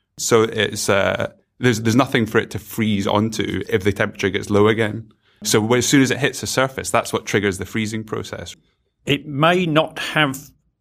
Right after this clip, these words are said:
Speaker 2: a particle within it which is active at freezing it at that temperature. The ice crystal will have been created at a colder temperature. It's exactly the same as with cloud droplets. You need particular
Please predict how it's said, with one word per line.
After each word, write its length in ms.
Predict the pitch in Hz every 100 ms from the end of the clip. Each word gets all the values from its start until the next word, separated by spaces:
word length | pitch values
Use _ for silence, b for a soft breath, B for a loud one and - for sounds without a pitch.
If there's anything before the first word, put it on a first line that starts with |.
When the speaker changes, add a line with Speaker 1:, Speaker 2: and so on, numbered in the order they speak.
| _ 113
Speaker 2:
a 40 |
particle 580 | - 147 135 - - 123
within 340 | 127 131 123
it 120 | 131
which 380 | 110 123 120 - -
is 360 | 123 120 - - _ _ _
active 520 | - 123 - - 101 113
at 120 | -
freezing 460 | - 127 123 120
it 220 | 107 123 - -
at 200 | 113 -
that 220 | 113 120 -
temperature. 640 | 139 123 - - - 65 - _ _ -
The 240 | - 101
ice 260 | 110 127 -
crystal 600 | - 123 - 113 101 B B B B -
will 100 | 87
have 140 | 85
been 180 | 90 90
created 500 | - 90 95 - 85
at 140 | 82
a 60 | -
colder 340 | - 143 87
temperature. 640 | 76 76 69 - - 120 - b b b b -
It's 260 | 110 101
exactly 400 | 95 127 - -
the 80 | 95
same 300 | - 107 104
as 100 | 92
with 160 | 95 87
cloud 300 | 131 131 92
droplets. 480 | 76 - 104 104 98
You 100 | 98
need 340 | 104 95 -
particular 720 | - - 131 123 98 90 95